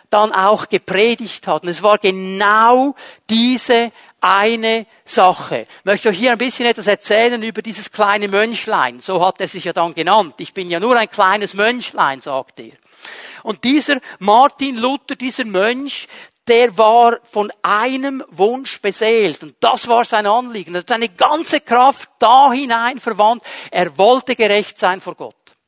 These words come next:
Und er hat alles getan, was man sich nur vorstellen könnte, um diese Gerechtigkeit zu erlangen.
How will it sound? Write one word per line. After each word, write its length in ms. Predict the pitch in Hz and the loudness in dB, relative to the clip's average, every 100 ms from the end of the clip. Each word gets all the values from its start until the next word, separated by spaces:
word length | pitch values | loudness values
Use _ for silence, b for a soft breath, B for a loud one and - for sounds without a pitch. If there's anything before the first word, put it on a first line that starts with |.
| _ B B B | _ B B B
Und 140 | 220 | 0
er 80 | 226 | 2
hat 160 | 214 _ | 0 _
alles 560 | 226 254 285 302 294 - | 4 6 6 4 0 -2
getan, 640 | 262 - 233 254 285 262 208 | -8 -2 2 4 2 0 0
was 260 | 262 - | 0 -2
man 140 | 269 254 | -6 -6
sich 220 | 269 - | -8 -8
nur 240 | 226 262 | -6 -4
vorstellen 680 | - 226 254 - 240 240 208 | 2 2 2 2 2 2 -2
könnte, 460 | 220 240 269 233 208 B | -2 -2 0 -2 -2 B
um 160 | 233 220 | -8 -2
diese 320 | 254 277 262 | -2 0 2
Gerechtigkeit 840 | 226 220 247 - 247 - 226 226 - | 2 2 0 -4 -12 -6 -4 -4 -6
zu 160 | 220 | -4
erlangen. 580 | 202 196 196 226 202 127 | -2 2 4 2 0 -10